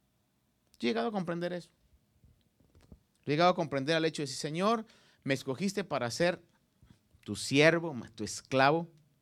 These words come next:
Si me agradecen, si no me agradecen, si me pagas,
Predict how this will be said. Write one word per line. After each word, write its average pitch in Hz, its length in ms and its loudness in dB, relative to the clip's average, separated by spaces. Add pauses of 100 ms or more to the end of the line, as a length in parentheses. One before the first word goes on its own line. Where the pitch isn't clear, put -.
(960)
Si - 200 -8
me 127 100 2
agradecen, 156 840 0 (800)
si 117 100 -6
no 117 100 0
me 123 100 0
agradecen, 127 600 -2 (840)
si - 120 -8
me 110 120 0
pagas, 135 540 0